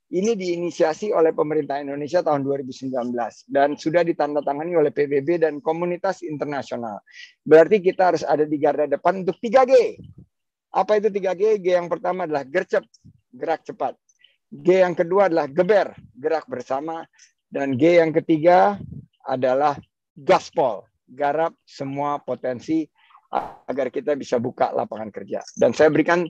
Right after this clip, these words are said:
tips untuk kita sukses. Untuk semua di Ponorogo Entrepreneurs Award, yaitu satu, kerja keras. As yang kedua adalah kerja cerdas, gunakan teknologi digital.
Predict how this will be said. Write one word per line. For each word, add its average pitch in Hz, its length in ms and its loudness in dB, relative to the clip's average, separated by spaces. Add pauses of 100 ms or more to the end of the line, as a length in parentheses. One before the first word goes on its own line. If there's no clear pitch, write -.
(800)
tips - 560 4
untuk 165 240 4
kita 160 240 0
sukses. - 640 -6 (160)
Untuk 160 320 -2
semua 190 400 0 (640)
di - 80 0
Ponorogo 156 880 2 (400)
Entrepreneurs 143 800 -6
Award, 127 400 -2 (240)
yaitu 135 240 -4
satu, 156 480 -2 (800)
kerja 147 320 2
keras. - 480 -8 (960)
As 170 240 6
yang 165 160 4
kedua 165 480 2
adalah 139 160 -2
kerja 139 480 -4
cerdas, 113 480 -6
gunakan 127 560 -4
teknologi 120 720 -4
digital. 156 400 0